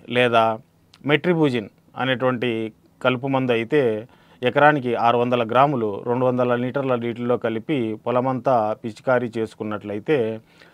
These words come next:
మొదటి నెల రోజుల వరకు కలుపును సమర్థవంతంగా నివారించుకోవచ్చు.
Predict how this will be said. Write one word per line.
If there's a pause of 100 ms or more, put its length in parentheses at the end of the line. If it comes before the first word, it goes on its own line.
(160)
మొదటి
నెల
రోజుల
వరకు
కలుపును
సమర్థవంతంగా
నివారించుకోవచ్చు.